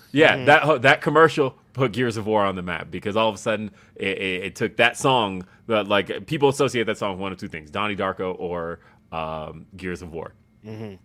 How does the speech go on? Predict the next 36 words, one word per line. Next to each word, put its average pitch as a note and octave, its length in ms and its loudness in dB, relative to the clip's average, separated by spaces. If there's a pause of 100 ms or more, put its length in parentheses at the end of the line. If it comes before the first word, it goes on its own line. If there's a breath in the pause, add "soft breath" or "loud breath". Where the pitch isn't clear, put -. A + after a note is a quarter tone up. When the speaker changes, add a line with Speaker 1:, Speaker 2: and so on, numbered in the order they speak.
(180)
Speaker 1:
And A2+ 120 -4
so G2 220 0
there's F#2 260 -4
that, E2 220 -6
right? F2 260 -2
And G#2 140 -2
then A2 100 0
I G#2+ 80 0
talked G#2 220 -2
about G2+ 240 -4
how, F#2+ 120 -2
like, F#2+ 280 -6 (720 soft breath)
uh, F#2 520 -4 (260)
the A2+ 200 -6
stats A2+ 400 2
are G#2+ 80 2
out F#2+ 160 2
right F#2 180 -2
now, F2+ 340 -2
and, F2 100 -8
like, E2+ 240 -8 (140)
the A2 100 -6
new G#2+ 140 -4
Sonic F#2+ 320 -6
game, F2+ 160 -10
Sonic F#2+ 260 -6
Frontiers, F#2 560 -8
is, F#2 460 -10 (600 soft breath)
it G#2+ 200 -4
sold G#2 260 0
two A#2 160 -4
and G#2 80 -4
a G2+ 40 0
half F#2+ 200 -2
million F#2 320 -6
copies, E2+ 540 -4